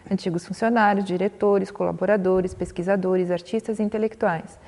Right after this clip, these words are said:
Na direção de captação audiovisual deste registro, Sérgio Teichner.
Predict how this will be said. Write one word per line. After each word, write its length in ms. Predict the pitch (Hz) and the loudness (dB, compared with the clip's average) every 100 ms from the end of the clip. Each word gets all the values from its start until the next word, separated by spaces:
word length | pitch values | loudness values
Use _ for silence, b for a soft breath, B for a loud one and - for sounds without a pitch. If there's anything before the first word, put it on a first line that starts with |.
| B B B | B B B
Na 100 | 202 | 0
direção 360 | 202 220 220 240 | 4 4 2 0
de 100 | 226 | 0
captação 540 | 226 - 220 208 202 | -4 -4 -4 -2 -2
audiovisual 420 | 196 190 190 185 | -2 -2 -2 -2
deste 240 | 180 185 - | -2 -4 -4
registro, 480 | 190 185 214 214 220 | -4 -2 -2 -2 -4
Sérgio 360 | - 202 226 | -2 0 0
Teichner. 560 | 220 175 160 - 165 | 0 0 0 -4 -10